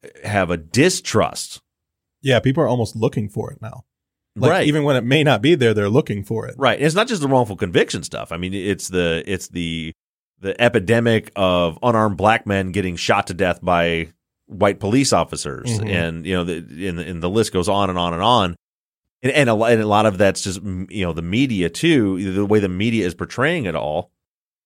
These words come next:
Speaker 1: the stuff that's legitimately happening. On top of this stuff, the way the media is portraying it, and the media is showing us anytime something like that happens, they're showing it to, they're putting it in our,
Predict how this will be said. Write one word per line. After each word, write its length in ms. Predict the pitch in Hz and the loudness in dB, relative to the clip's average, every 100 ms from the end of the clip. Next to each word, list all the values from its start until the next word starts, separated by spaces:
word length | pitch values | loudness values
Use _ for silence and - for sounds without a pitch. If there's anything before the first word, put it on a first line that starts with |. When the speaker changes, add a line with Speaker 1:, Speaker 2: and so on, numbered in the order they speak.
| _ | _
Speaker 1:
the 100 | 101 95 | -8 0
stuff 160 | 123 | 0
that's 140 | 104 - | 0 -4
legitimately 640 | 101 92 214 143 80 73 | -2 2 2 2 -6 -10
happening. 400 | 76 - 69 76 _ - | -10 -12 -14 -16 _ -4
On 160 | 107 | -4
top 380 | 95 - 160 185 - | -4 2 2 2 0
of 220 | 95 80 | -2 0
this 120 | 90 | -6
stuff, 200 | - 85 | -6 -8
the 60 | 92 | -4
way 120 | 90 | -4
the 100 | 85 | -4
media 320 | 85 117 110 | -4 -4 -2
is 80 | 90 | -6
portraying 560 | - 71 - 143 123 82 | -8 -14 -6 -4 -4 -6
it, 180 | 80 _ _ _ _ | -12 _ _ _ _
and 160 | 104 104 | -2 -2
the 60 | 98 | 0
media 400 | 107 127 110 92 | 2 2 2 0
is 140 | 90 | -2
showing 440 | - - 170 160 | -2 2 2 2
us 100 | 85 - | -2 -2
anytime 480 | 131 147 123 113 101 | 0 0 -2 -2 -2
something 260 | 117 101 | -4 -2
like 180 | 95 82 | -4 -2
that 180 | 80 73 | -2 -2
happens, 500 | 95 139 131 87 73 | 0 0 0 -6 -8
they're 120 | 76 | -10
showing 480 | - - 120 139 117 | -10 -4 2 2 2
it 80 | 76 | -2
to, 60 | |
they're 100 | 78 | -6
putting 260 | 76 110 107 | 0 0 0
it 80 | 90 | -2
in 60 | |
our, 260 | 82 73 - | -2 -6 -8